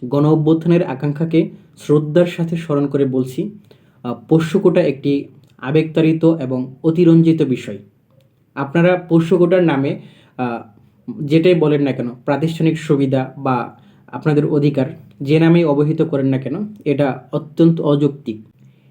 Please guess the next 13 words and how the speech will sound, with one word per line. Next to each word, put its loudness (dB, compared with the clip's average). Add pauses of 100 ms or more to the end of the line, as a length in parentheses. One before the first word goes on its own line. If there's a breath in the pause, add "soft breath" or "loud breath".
এই 4
অন্যায্য 2
অধিকারের 2
নামে 0
আমরা -2 (400 soft breath)
একটা -8
বৈষম্যমূলক, 2
আহ, -4
ব্যবস্থাকে 2
প্রশ্রয় 0
দিতে 2
পারি -6
না। -12